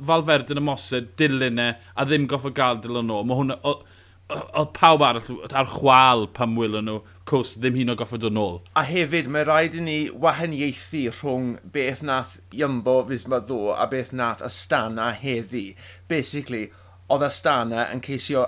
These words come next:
Speaker 2: achub i ras nhw heddi. T'mod, wnaethon nhw ddanfon Sanchez a Fulsang yn y dihangiad y dydd. T'mod, holl bwynt hwnna oedd ennill y cymal, t'mod, o hedging their bets, ond y fe, t'mod,
Speaker 1: Mhm.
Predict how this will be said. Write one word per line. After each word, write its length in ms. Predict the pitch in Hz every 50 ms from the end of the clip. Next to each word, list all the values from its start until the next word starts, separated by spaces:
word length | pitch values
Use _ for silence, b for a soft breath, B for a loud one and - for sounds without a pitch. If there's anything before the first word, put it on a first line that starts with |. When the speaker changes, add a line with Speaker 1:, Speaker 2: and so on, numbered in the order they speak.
| - - -
Speaker 2:
achub 680 | 156 165 143 - - - - - 156 147 135 117 127
i 80 | 127 123
ras 460 | 117 135 131 127 127 113 110 - - 123
nhw 220 | 110 80 71 - b b b
heddi. 420 | b 139 123 113 90 95 90 87 - b b b b b b b
T'mod, 360 | - - 117 104 98 92 - - b b b
wnaethon 240 | 120 131 123 139 139
nhw 80 | 135 123
ddanfon 600 | 151 147 135 131 123 113 123 147 151 143 135 120 - b b
Sanchez 680 | b b - 175 147 131 117 - - 147 139 123 - -
a 140 | - 127 -
Fulsang 580 | - 151 123 - - - 123 120 113 113 117 - b b b
yn 180 | b - 135 135
y 40 | 127 135
dihangiad 560 | 143 - - 160 139 131 127 127 131 135 143
y 60 | 139
dydd. 540 | 135 - - 151 143 135 117 113 113 104 - - b b b b
T'mod, 320 | - 131 113 113 113 - b b b b b b b b - - - - - - - - -
holl 380 | - - - 180 190 180 - - -
bwynt 320 | - 165 175 170 170 - -
hwnna 220 | 156 131 123 120 120 -
oedd 240 | - 123 127 123 - -
ennill 420 | - 139 131 120 120 123 117 - - - - -
y 60 | - 120
cymal, 460 | - 151 131 117 123 113 101 104 - b b b
t'mod, 380 | - - 107 95 82 98 101 - B B B B B
o 80 | - -
hedging 540 | - 165 196 180 151 - - 170 165 160 147
their 140 | 151 147 143
bets, 440 | - 147 131 - - - - - - - - -
ond 160 | 143 143 147
y 40 | 127
fe, 80 | 127 98 92 90 -
t'mod, 260 | - 90 90 98 120
Speaker 1:
Mhm. 140 | 147 165